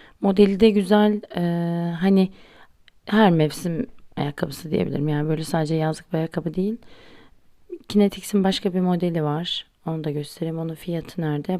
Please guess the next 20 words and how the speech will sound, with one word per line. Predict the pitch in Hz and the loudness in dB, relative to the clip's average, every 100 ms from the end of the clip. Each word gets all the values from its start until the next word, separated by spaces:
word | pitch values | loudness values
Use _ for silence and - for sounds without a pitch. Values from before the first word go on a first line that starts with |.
| 180 | -2
Bu | |
da, | 156 302 | -2 -2
evet, | 165 143 - | -6 -6 -6
iki | - 170 | -4 -2
yüz | 151 | 0
on | 156 | -2
dokuz | 151 - 143 135 | -2 -2 -4 -2
lira. | 139 170 208 - - - - - - _ _ _ _ _ - - | -4 -4 -6 -10 -20 -20 -20 -20 -20 _ _ _ _ _ -20 -8
Böyle | 170 170 156 | 0 0 2
alt | 160 - 175 | -2 -4 -2
reyonlarda | 170 165 160 156 151 | 0 0 0 -2 -2
da | 143 | -4
işte | 143 190 | -4 -8
koydukları | - 147 143 - - 143 | -4 -4 -4 -6 -4 -4
var. | 160 202 208 - - | -2 -2 -2 -10 -8
Arkadaşlar | 180 185 165 156 165 | -6 -4 -4 -4 -4
şu | 165 208 | -2 0
ayakkabıyı | 185 180 - 170 175 | 0 -2 -4 -2 -2
göstereyim. | 156 151 - 143 160 185 202 - - - - | -2 -6 -4 -4 -2 -4 -6 -12 -20 -20 -12
Hani | - - 156 | -4 -4 -4